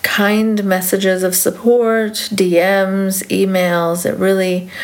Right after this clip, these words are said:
has helped to remind me of how much kindness does exist in this world too, because sometimes it doesn't feel like there's much left, especially when your family is dealing with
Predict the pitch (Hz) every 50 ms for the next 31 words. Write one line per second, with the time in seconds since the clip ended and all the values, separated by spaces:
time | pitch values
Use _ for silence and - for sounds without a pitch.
0 | - - - - - - - - - - 208 208 214 214 208 208 - 190 185 202
1 | 208 196 - - 220 - - - - - - - - - - - - - - 220
2 | 214 214 208 196 190 175 180 185 190 196 196 190 185 185 185 185 - - 208 208
3 | 208 208 208 202 196 196 202 - - - - - - - - - - - - -
4 | - - - - - - 240 285 330 339 330 247 156 151 190 - - - - 190
5 | 190 185 196 196 190 190 190 170 151 180 - - - 156 143 139 175 - - -
6 | 165 - - - - - - - - - - - - - 175 175 - - 185 175
7 | 180 - - - - - - - - - - - - - - 220 247 277 262 -
8 | - - 180 180 180 180 180 180 180 - 196 196 196 - - - - - 190 185
9 | - 196 190 185 208 214 214 - - - - - 185 185 160 - 196 202 202 -
10 | - 202 196 196 - - - - 185 - - - - 98 92 - 95 92 - -
11 | - - - - - - - - - - - - - - - - - - 226 208
12 | - - - 208 208 208 - 226 214 208 202 196 190 185 185 - 190 202 220 233
13 | 226 208 190 175 175 180 180 180 - - 190 190 190 196 202 196 190 190 190 190
14 | 190 - 196 202 190 185 185